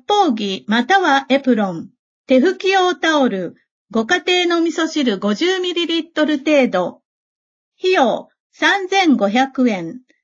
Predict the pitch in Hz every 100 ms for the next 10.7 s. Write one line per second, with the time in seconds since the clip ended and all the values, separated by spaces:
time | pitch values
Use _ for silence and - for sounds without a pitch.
0 | _ _ 277 294 277 269 _ - 370 392
1 | 381 330 285 277 269 269 247 226 220 254
2 | 370 330 - 233 233 233 226 226 214 214
3 | - _ _ _ _ _ _ _ - 226
4 | 320 381 - 320 302 285 277 - _ _
5 | _ 196 247 339 349 320 311 - 233 254
6 | 381 392 277 208 233 359 - 370 349 349
7 | 339 214 180 233 233 - 240 214 - _
8 | _ _ _ _ _ _ _ - 277 302
9 | 294 285 277 277 262 - 269 247 247 254
10 | 370 392 370 277 240 233 240